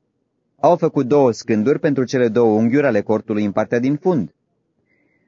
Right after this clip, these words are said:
Acestea erau făcute din două bucăți, începând de la partea de jos,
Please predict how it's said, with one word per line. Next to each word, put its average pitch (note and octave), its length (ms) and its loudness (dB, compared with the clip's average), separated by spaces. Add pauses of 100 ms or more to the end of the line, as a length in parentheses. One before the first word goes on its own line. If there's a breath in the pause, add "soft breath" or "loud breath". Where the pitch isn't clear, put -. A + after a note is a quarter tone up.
(100)
Acestea E3 640 0
erau D#3 340 2
făcute F3 380 0
din D#3+ 200 0
două F#3+ 240 2
bucăți, D#3 500 -2
începând C#3+ 580 -2
de D#3 80 0
la D3 120 2
partea D3 320 -2
de C3 120 0
jos, B2 380 -4